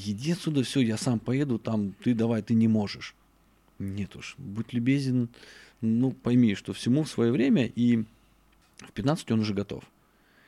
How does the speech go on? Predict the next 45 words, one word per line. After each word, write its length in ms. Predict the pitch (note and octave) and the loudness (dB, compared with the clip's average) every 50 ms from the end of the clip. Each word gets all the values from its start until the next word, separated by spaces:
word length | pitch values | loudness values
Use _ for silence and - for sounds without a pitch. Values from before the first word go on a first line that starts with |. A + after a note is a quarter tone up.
| _ _ - | _ _ -4
И 60 | A#2+ | -2
чтобы 240 | G#2+ - D3+ C#3 - - | 0 0 0 0 0 2
он 220 | D3+ D#3 C#3+ B2+ | 4 4 4 6
был 140 | C3 D3 C3+ | 6 4 4
готов, 300 | A2 A#2 - - D#3+ - | 4 2 0 0 -2 0
ты 100 | - C3+ | 0 0
в 80 | A2+ - - _ _ | 0 0 -4 _ _
пять 300 | - D3 E3 F3 - - - _ | -2 0 0 0 -2 -4 -6 _
уже 320 | A#2+ A#2+ A#2 A2+ C#3+ D3 | -2 0 2 2 2 4
на 140 | C3+ A#2 A2 | 4 4 4
него 280 | A2 A2 A2+ A2 A2+ G#2 | 4 4 2 2 0 -2
смотри, 580 | - - G#2+ G#2+ G#2 - - C#3+ F3+ G#3+ G#3 - - _ _ _ - | -4 -4 -4 -4 -4 -2 -2 0 0 0 0 -2 -8 _ _ _ -16
что 160 | - - A#2+ | -4 0 4
ему 240 | A#2 B2 C3 C#3+ C3 | 6 6 6 6 4
будет 280 | A2 A#2 A2+ A2 G#2 - | 4 4 2 2 0 -2
пятнадцать, 600 | - A2 - C3 D3 G3 G#3+ - - G#2 - - _ _ _ | -6 -6 -2 0 0 0 0 -2 -4 -8 -10 -12 _ _ _
и 120 | - A2 | -2 2
он 180 | A2+ C3 C#3 A2+ | 4 4 4 4
должен 340 | G#2+ A#2 B2 A2 A2+ A2+ G2+ | 4 2 0 0 -2 -2 -2
быть 180 | G2 G#2+ F#2+ | -2 -4 -4
готов. 300 | G2 G2+ G2 - - - - - _ _ _ _ _ _ _ _ _ _ _ - | -6 -6 -8 -8 -12 -16 -16 -20 _ _ _ _ _ _ _ _ _ _ _ -2
Ты 80 | - D3+ | 0 0
его 340 | C#3+ A#2+ A2+ G#2+ G2+ G#2+ G2+ | 2 2 0 0 0 -2 -4
воспи-, 320 | F#2 G2 - - - G2 - | -4 -8 -10 -12 -16 -16 -8
это 200 | - A#2+ B2 - | -6 -4 -4 -2
и 40 | C3 | -2
есть 180 | D3 D3 - - | -2 -2 -4 -6
воспитание. 580 | G#2+ - - A#2+ - - C3 A#2+ G2+ E2+ - - _ _ _ _ _ - - - - - - _ | -10 -10 -10 -8 -4 -4 -2 -2 -4 -6 -10 -16 _ _ _ _ _ -20 -20 -20 -20 -20 -10 _
Вот 200 | - C3+ C3 - | -2 -2 0 0
в 100 | B2 A#2 | 0 4
менеджменте 560 | B2+ D#3 G3 A3+ A3+ F#3+ D3+ B2+ A#2 A2 - - | 6 6 8 6 6 6 4 2 0 0 -2 -6
то 180 | - - C#3 C#3+ | -4 -4 -4 -4
же 100 | E3 E3 | -4 -6
самое. 460 | - - F3 F3 D#3 B2 G#2 G#2 - - _ | -4 -2 0 2 2 2 0 -2 -4 -10 _
Ты 140 | - C#3 C#3 | -2 -2 0
же 160 | C3 C3 B2+ | 0 0 0
развиваешь, 520 | A2+ A#2+ A2+ B2+ B2+ C#3+ D3+ D3 A#2 G#2+ - | -2 -2 -2 -2 -2 0 0 0 0 -2 -4
ты 120 | - A#2 | -4 -6
же 140 | G#2+ A2 A#2 | -4 -4 -6
управляешь 580 | A2+ - A2 A2+ A#2+ C3 C3+ B2+ A2+ A2 - | -8 -6 -4 -4 -2 0 0 0 -2 -2 -4
людьми 340 | A2+ A#2 C3 D3+ E3+ E3+ D#3+ - - - - - | -4 -4 0 2 2 2 0 -2 -8 -18 -6 2
не 120 | - B2 B2+ | 4 4 4
потому, 400 | - A2+ A2+ - B2+ D#3 F#3 G3 | 4 2 -2 0 2 2 2 2
что 160 | - - A#2 | 0 -2 -4
там 240 | - - A2+ G2+ | -2 -2 -2 -2